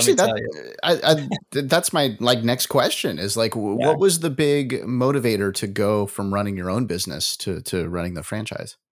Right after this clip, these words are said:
Speaker 1: Yeah, so, you know, for the first, I'd say, year and a half of starting and scaling my first business, I was wearing every hat
Speaker 2: Mm-hmm.
Speaker 1: imaginable. You know, when you're
Speaker 2: Yeah.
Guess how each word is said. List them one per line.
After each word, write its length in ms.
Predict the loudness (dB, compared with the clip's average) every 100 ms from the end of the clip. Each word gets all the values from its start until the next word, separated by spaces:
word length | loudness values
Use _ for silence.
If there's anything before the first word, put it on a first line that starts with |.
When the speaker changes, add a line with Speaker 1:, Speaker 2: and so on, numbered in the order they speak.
| _ _ _ _ _ _ _
Speaker 1:
Yeah, 300 | -6 -4 -4
so, 500 | -2 0 2 0 -4 _ _ _
you 120 | -10
know, 40 | -4
for 120 | -2
the 80 | -2
first, 760 | -2 -2 0 -2 -2 -4 -4 _ _
I'd 160 | -14 -6
say, 360 | -4 -2 -4 -10
year 320 | -2 0 0
and 80 | 0
a 40 |
half 500 | -4 -6 -8 -10 -16 -14
of 380 | -10 -8 -10 -12
starting 840 | -14 -10 -4 -2 -2 -4 -4 -8
and 140 | -6 -6
scaling 380 | -4 -4 -4
my 260 | -4 -6 -8 _ _ _ _ _
first 320 | 0 2 0 -4
business, 480 | -4 -6 -6 -6
I 180 | -4 -2
was 180 | -2 -4
wearing 720 | -6 -6 -6 -6 -8 -10 -16 _ _ _ -8
every 420 | -6 -4 -6 -6
hat 420 | -6 -8 -6 -8
Speaker 2:
Mm-hmm. 340 | -4 -4 -2 -2
Speaker 1:
imaginable. 760 | -2 -4 -4 -8 _ -20 -20 _ _
You 120 | -14
know, 200 | -10 -8
when 140 | -8 -6
you're 260 | -6 -6 -12 _
Speaker 2:
Yeah. 60 | _